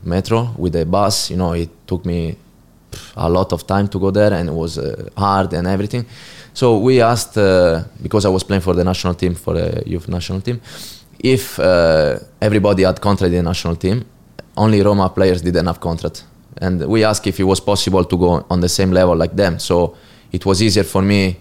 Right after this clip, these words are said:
to make all these sacrifices, you know. It, it was not only about, uh, economic, uh, you know, choice. It was also to help me and my family to, to keep going with this dream, you know.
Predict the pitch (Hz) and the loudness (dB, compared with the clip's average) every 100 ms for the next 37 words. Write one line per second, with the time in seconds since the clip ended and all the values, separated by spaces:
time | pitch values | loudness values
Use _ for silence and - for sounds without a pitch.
0 | - - 98 95 87 98 90 87 90 90 | -12 -4 0 2 2 2 2 0 0 -2
1 | - 92 87 85 85 90 87 95 - 117 | -2 0 0 -2 -2 0 0 -2 0 2
2 | 98 113 110 120 110 107 95 92 90 87 | 4 2 2 0 0 2 2 2 2 2
3 | 87 - - - - - - 76 82 - | 0 -2 -20 -20 -20 -20 -8 0 0 2
4 | 98 95 90 82 - 76 - - - - | 2 2 0 -2 -2 0 -2 -6 -12 -16
5 | - - - - 87 73 117 113 98 98 | -16 -16 -8 -2 -2 0 2 2 2 2
6 | 98 92 104 107 107 92 95 98 92 90 | 2 2 2 2 -2 0 2 2 2 0
7 | 71 92 87 - 101 95 90 82 87 82 | 0 -2 -2 0 0 0 -2 -2 -2 -2
8 | 80 - _ _ _ _ - 107 - 135 | -4 -8 _ _ _ _ -10 -6 -4 0
9 | 117 110 101 95 90 - 95 82 92 | 2 2 2 0 0 0 0 0 -2